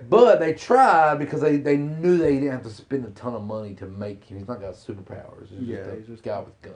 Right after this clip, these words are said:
Speaker 2: guns, yeah.
Speaker 1: So
Speaker 2: There's,
Speaker 1: it was
Speaker 2: like,
Speaker 1: kinda,
Speaker 2: like, uh,
Speaker 1: eh.
Speaker 2: uh, uh, oh, crap. Christopher Reeves.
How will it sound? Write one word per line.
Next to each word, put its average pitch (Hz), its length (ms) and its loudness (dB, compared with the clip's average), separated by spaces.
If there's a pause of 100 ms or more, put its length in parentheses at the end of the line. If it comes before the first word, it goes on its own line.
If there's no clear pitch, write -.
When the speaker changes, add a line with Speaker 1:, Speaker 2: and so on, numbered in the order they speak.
Speaker 2:
guns, - 200 -20 (140)
yeah. - 60 -20 (760)
Speaker 1:
So 156 220 4
Speaker 2:
There's, 175 140 8
Speaker 1:
it - 80 2
was - 120 0
Speaker 2:
like, 214 120 -2
Speaker 1:
kinda, 160 140 -4
Speaker 2:
like, - 240 -6
uh, - 40 -14
Speaker 1:
eh. - 60 -12
Speaker 2:
uh, 156 480 -6 (1080)
uh, - 20 -12
oh, 107 420 -14
crap. 87 220 -20 (400)
Christopher 147 280 -18
Reeves. 110 500 -16